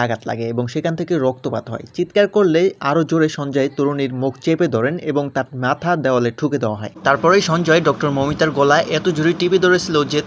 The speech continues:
থাইরয়েড কার্টিলেজ ভেঙে যায় তার এবং সে অচেতন হয়ে পড়ে এবং সেই অবস্থায় তার পোশাক খোলা হয় এবং চালানো হয়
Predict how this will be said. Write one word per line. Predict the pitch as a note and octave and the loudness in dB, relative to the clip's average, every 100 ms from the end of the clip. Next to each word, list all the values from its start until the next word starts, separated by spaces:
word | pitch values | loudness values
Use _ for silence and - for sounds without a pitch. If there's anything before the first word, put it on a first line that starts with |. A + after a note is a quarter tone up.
| B2+ | -2
থাইরয়েড | C3 C3 D3 - | 0 2 0 0
কার্টিলেজ | C#3+ C3+ C#3+ A#2+ | 0 0 -4 -2
ভেঙে | B2+ C#3 C3+ | -2 0 0
যায় | A#2 | 0
তার | A2+ A#2 | 0 -2
এবং | C3 C3+ C#3 | -2 -4 -2
সে | D3 C#3 C3 | -2 0 0
অচেতন | C#3+ D#3+ D3 | 0 -2 -2
হয়ে | B2+ A#2 | -2 -2
পড়ে | G#2+ - | -2 -4
এবং | D3+ D3 | -4 0
সেই | D#3 D3+ | 4 4
অবস্থায় | D3 D3+ F3+ E3 | 4 2 2 2
তার | C#3+ | 2
পোশাক | C#3+ C#3 - | 0 -2 -2
খোলা | C#3+ C#3 | 0 2
হয় | D#3 D#3 | 4 4
এবং | C3 B2+ | 2 0
চালানো | C3+ C3 C3+ B2 | 2 4 2 0
হয় | B2 | 2